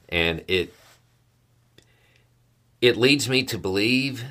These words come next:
that whoever is responsible for this, not just were they able to gain access to it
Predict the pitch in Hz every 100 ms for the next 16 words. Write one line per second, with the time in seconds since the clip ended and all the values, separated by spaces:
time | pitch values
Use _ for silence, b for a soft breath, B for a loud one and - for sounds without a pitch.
0 | 135 B - 76 87 95 92 90 80 90
1 | 98 92 104 101 98 95 92 87 82 90
2 | 90 90 87 87 90 82 b b b _
3 | - 98 110 113 120 120 - - b b
4 | b b b b _ _ _ - 123 151
5 | 143 143 131 113 107 107 104 92 101 92
6 | - 113 131 - 110 95 - 107 98 90
7 | -